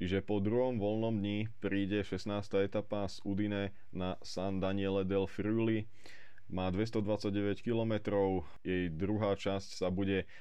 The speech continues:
odohrávať na okruhoch práve v cieľovom meste a na stúpaní Monte di Ragona, ktoré má tri kilometre a deväť percent.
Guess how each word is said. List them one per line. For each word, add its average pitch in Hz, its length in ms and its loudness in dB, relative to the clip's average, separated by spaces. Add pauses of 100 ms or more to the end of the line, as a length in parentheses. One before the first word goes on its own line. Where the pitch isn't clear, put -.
odohrávať 95 560 2
na 95 160 -2
okruhoch 98 720 -2
práve 90 480 0
v - 160 -10
cieľovom 95 640 0 (420)
meste 92 720 0 (320)
a 85 300 0
na 87 340 0 (160)
stúpaní 98 640 0
Monte 101 320 2
di 92 160 2
Ragona, 104 560 2 (400)
ktoré 98 320 -2
má 95 160 0
tri 104 160 0
kilometre 101 640 0
a 87 80 0
deväť 95 400 0
percent. 113 400 0